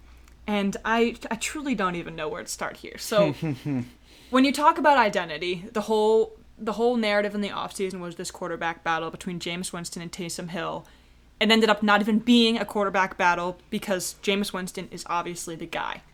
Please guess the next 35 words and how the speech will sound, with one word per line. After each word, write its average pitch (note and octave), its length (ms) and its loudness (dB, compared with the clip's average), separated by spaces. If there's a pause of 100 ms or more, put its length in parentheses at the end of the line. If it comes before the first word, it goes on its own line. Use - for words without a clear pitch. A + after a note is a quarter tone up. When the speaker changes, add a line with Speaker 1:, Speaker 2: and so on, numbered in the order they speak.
(840)
Speaker 1:
My G#3 220 4
question A#3 420 2
for G#3 140 -4
the F3+ 80 -8
Saints, - 640 -6
and G3+ 140 0
where G3 180 6
I G#3+ 80 2
think G#3 220 -2
they F#3+ 160 0
really F#3+ 300 -2
need F#3+ 160 -4
to F#3+ 60 -12
fine-tune F3+ 640 -6
their E3+ 180 -8
identity, F3+ 680 -6 (520)
is A3 160 6
that G3+ 240 8
right G3+ 300 4
now, G#3+ 500 2 (400)
I G3 140 6
don't D4 200 4
think A3+ 360 2
there's G3+ 280 0
much F#3+ 240 -2
of G#3 80 -6
a F#3 40 -4
difference A3 720 -4 (260)
between A3+ 360 2
the G3+ 180 0
offense A3+ 440 2
that F3+ 200 -2
Drew G#3+ 280 0
Brees G3+ 460 0
led C#4+ 460 0